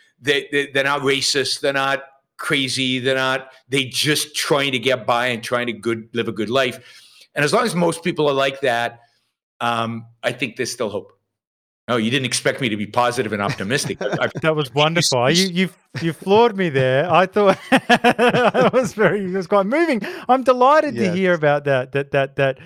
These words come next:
Speaker 2: that, you know, you put a number on it, that that many people are reading this book. 'Cause I've been reading it in isolation, too frightened to tell anyone apart from, you know, uh, a few people. And, and, um,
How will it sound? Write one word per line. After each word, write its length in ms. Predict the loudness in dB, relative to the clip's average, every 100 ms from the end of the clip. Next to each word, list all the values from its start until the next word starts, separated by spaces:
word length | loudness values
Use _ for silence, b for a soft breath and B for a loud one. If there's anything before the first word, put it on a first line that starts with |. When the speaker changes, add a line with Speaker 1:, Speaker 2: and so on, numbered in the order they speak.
| B B
Speaker 2:
that, 200 | -2 -2 -2 _ -12
you 140 | -4
know, 80 | -2
you 120 | -2
put 220 | -2 -2 0
a 60 |
number 340 | 0 0 2 0
on 100 | 0
it, 120 | -4
that 180 | -6 -2
that 180 | -2
many 200 | -2 -4
people 320 | -4 -6 -2 -2
are 60 |
reading 240 | 0 -2 -4
this 100 | -4
book. 200 | -4 B B B
'Cause 100 | 4
I've 200 | 4 4
been 120 | 0
reading 220 | 0 0
it 140 | -2 -2
in 80 |
isolation, 560 | -2 -2 0 0 0 -4
too 160 | -8 -6
frightened 340 | 0 0 -2
to 60 | -4
tell 240 | -2 0
anyone 400 | -2 -6 -12 -14
apart 320 | -8 -8 -8
from, 240 | -10 -8 -6
you 80 |
know, 240 | -6 -6 -6 b b b b -4
uh, 400 | -2 0 -2 -6
a 60 |
few 180 | -10 -10
people. 400 | -6 -4 -2 0
And, 180 | 0 -2
and, 380 | -4 -4 -4 0
um, 340 | 0 0 -4